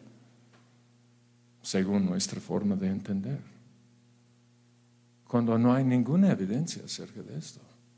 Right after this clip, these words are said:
En sí, la única evidencia es, es que el reino de Dios está aquí. Esta es la única evidencia que haya. ¿Que hay un mundo espiritual? Sí, todos diremos que sí,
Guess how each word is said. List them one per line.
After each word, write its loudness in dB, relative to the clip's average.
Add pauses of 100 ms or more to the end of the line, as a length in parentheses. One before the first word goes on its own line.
(1300)
En 2
sí, 4
la 4
única 4
evidencia -4
es, -2 (180)
es -4
que 0
el 4
reino 4
de 0
Dios -2
está -10
aquí. -8 (2000)
Esta 0
es -4
la 0
única 4
evidencia -2
que -6
haya. -6 (600)
¿Que -2
hay 0
un 2
mundo 2
espiritual? 2
Sí, 2
todos 4
diremos 2
que -2
sí, -2